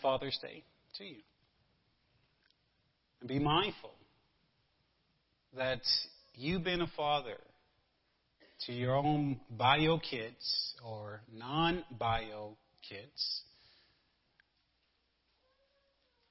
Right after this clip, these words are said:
that you have to be spiritually present, emotionally present, mentally present, and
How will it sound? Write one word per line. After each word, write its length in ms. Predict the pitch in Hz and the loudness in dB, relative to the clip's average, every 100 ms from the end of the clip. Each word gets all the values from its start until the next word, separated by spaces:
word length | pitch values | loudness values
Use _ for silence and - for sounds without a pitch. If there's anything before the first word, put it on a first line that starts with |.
| _ _ 120 | _ _ -8
that 140 | 120 | -4
you 180 | 120 139 | 0 4
have 240 | 131 160 - | 4 4 0
to 60 | |
be 380 | 160 151 143 139 - _ _ | 0 0 -2 -6 -16 _ _
spiritually 720 | - - 143 156 - - 151 - | -6 -4 0 0 0 -6 -8 -6
present, 300 | 139 131 - _ _ _ _ _ _ _ _ _ _ - | -8 -6 -10 _ _ _ _ _ _ _ _ _ _ -14
emotionally 840 | 127 127 131 160 - 143 127 120 113 _ _ - | -2 2 4 4 0 -4 -6 -8 -10 _ _ -12
present, 340 | 107 107 110 _ _ _ _ _ _ _ _ - | -10 -10 -16 _ _ _ _ _ _ _ _ -12
mentally 840 | 113 135 170 156 139 127 120 117 _ _ _ _ _ _ - | -2 0 2 4 4 2 -8 -14 _ _ _ _ _ _ -16
present, 380 | 107 - 104 - - _ _ _ _ _ _ _ _ 113 | -12 -12 -14 -18 -20 _ _ _ _ _ _ _ _ -12
and 140 | 120 | -10